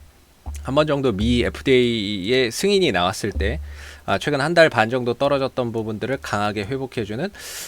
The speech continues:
아, 그런 이제 양봉 하나 정도는 생성될 수 있지 않을까라고 다음 주로 한번 기대를 해볼 수 있을 것 같고요. 앞으로도 뭐 진원생명과학은 이슈가 생길 때마다 계속해서 리뷰 영상 남겨드리고 있으니까는요, 구독과 좋아요 한번 눌러주시고 오늘 영상은 여기서 마무리하도록 하겠습니다.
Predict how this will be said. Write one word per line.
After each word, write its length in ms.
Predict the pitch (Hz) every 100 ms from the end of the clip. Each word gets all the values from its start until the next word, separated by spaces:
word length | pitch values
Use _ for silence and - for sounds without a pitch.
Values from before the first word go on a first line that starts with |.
| -
아, 100 | 101
그런 280 | - 131 139
이제 500 | 104 110 98 92 95
양봉 340 | 101 107 131 127
하나 200 | 117 110
정도는 500 | 107 98 101 165 220
생성될 600 | - 147 147 151 127 104
수 140 | - 107
있지 240 | 82 120
않을까라고 1400 | 90 85 80 92 82 - - - - - 104 92 151 208 -
다음 220 | - 98 104
주로 180 | 110 104
한번 200 | 101 98
기대를 380 | 98 101 104
해볼 180 | 131 151
수 120 | -
있을 200 | 113 -
것 100 | -
같고요. 360 | 107 76 - 131 - - - -
앞으로도 380 | - 190 185 180
뭐 100 | 147
진원생명과학은 840 | 143 151 165 165 160 147 139 135
이슈가 280 | 98 - 135
생길 240 | 147 147
때마다 460 | 139 135 98 87 95
계속해서 440 | - 113 - 123 117
리뷰 180 | 98 117
영상 280 | 117 120 101
남겨드리고 480 | 92 107 104 104
있으니까는요, 800 | 101 - 104 92 - 90 101 135 -
구독과 420 | 117 131 - -
좋아요 340 | - 117 117
한번 260 | 117 120 117
눌러주시고 640 | 95 98 95 - 131 143
오늘 240 | 107 95 92
영상은 440 | 90 104 123 147
여기서 320 | 87 87 98
마무리하도록 680 | 82 85 87 82 - 80 -
하겠습니다. 500 | 104 - - 82 -